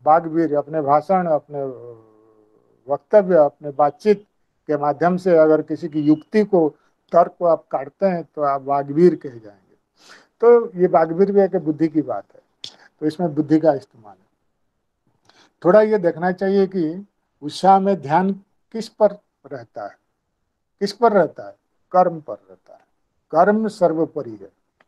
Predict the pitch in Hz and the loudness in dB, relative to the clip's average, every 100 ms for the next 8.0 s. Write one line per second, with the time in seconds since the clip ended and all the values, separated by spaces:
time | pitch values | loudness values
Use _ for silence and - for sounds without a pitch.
0 | _ _ _ _ _ _ - 165 196 208 | _ _ _ _ _ _ 0 2 4 2
1 | 208 - _ _ _ _ _ _ _ _ | -4 -10 _ _ _ _ _ _ _ _
2 | _ _ 143 185 170 175 160 156 131 104 | _ _ -2 0 0 -2 -4 -8 -20 -20
3 | 98 _ _ _ _ _ _ _ 131 143 | -20 _ _ _ _ _ _ _ -4 0
4 | 156 151 160 156 160 165 151 139 160 160 | 0 -2 -10 -10 -10 -10 -8 -6 0 0
5 | 165 160 165 143 139 - 110 104 98 _ | 0 0 0 0 -4 -8 -12 -10 -12 _
6 | _ _ _ _ 160 170 180 180 175 170 | _ _ _ _ 2 2 2 -2 2 2
7 | 160 156 143 143 147 147 143 _ 190 220 | 4 2 0 -6 -6 -4 -4 _ -2 -2